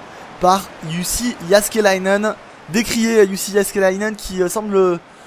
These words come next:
prendre confiance petit à petit dans les cages de Plymouth.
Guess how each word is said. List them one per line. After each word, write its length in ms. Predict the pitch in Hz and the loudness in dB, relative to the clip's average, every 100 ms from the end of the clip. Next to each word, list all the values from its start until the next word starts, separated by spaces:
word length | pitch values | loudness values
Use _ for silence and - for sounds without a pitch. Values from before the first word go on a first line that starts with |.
| - - - | -20 -20 -8
prendre 420 | 214 233 220 214 | -4 0 2 2
confiance 400 | 214 247 262 254 | 0 -4 -4 -4
petit 340 | - 247 240 | -4 -6 2
à 60 | 254 | 2
petit 340 | - - 247 - - - - - - - - | 2 -4 -4 -6 -16 -20 -20 -20 -20 -20 -8
dans 100 | 175 | -4
les 120 | 190 | -4
cages 300 | 175 220 214 | 2 2 2
de 200 | 190 170 | 0 -4
Plymouth. 540 | 208 196 190 170 156 | -6 -6 -6 -6 -6